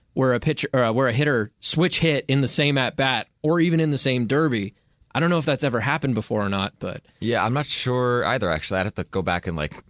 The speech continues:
Speaker 2: you have to go back decades to try to
Speaker 1: there's
Speaker 2: find
Speaker 1: been
Speaker 2: this,
Speaker 1: a couple
Speaker 2: but, uh,
Speaker 1: switch hitters. I, like, I think Mark Teixeira did a home run derby.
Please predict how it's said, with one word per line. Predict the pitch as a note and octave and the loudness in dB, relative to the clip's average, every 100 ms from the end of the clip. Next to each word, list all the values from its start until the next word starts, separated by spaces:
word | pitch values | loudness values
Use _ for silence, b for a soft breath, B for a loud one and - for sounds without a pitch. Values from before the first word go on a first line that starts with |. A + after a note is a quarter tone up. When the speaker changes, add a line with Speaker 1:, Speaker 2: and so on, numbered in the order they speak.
| F2+ | -10
Speaker 2:
you | E2+ | -8
have | - | -8
to | - | -8
go | A#2+ | -6
back | G2 G2 - | -4 -4 -4
decades | F2 - - - | -6 -4 -6 -4
to | |
try | G2+ | -4
to | E2+ | 0
Speaker 1:
there's | F#3+ | 0
Speaker 2:
find | F3 | 0
Speaker 1:
been | E3+ A#3+ | 0 0
Speaker 2:
this, | D#4+ | 0
Speaker 1:
a | |
couple | - F#3+ D3+ | 0 -2 -2
Speaker 2:
but, | G#2 | -2
uh, | |
Speaker 1:
switch | - D#3+ - - | -2 -2 -2 -2
hitters. | D3 G#3 E3 C#3+ - | 0 2 2 0 -2
I, | - C#3+ - | -4 -4 0
like, | D#3+ | 0
I | E3 | 2
think | C4 - | -2 0
Mark | D3+ D#3+ | 0 0
Teixeira | - D3 - A#2+ B2+ C#3 | 0 0 2 2 2 2
did | D3+ | 0
a | D3+ | 2
home | D3+ D3 | 2 2
run | D3 | 0
derby. | D3 D3 D3+ E3 F3 | 0 0 2 0 -2